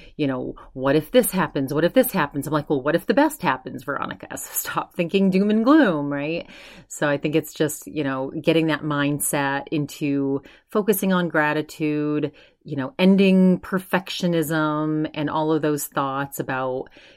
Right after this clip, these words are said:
you know, what if something goes wrong? Because,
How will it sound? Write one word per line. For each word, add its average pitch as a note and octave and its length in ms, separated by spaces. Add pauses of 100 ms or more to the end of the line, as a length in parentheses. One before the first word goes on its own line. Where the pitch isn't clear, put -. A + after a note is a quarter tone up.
you D#3 100
know, B2+ 380
what C#3+ 240
if C#3+ 100
something C#3+ 340
goes C#3 260
wrong? F#3+ 680
Because, C3+ 800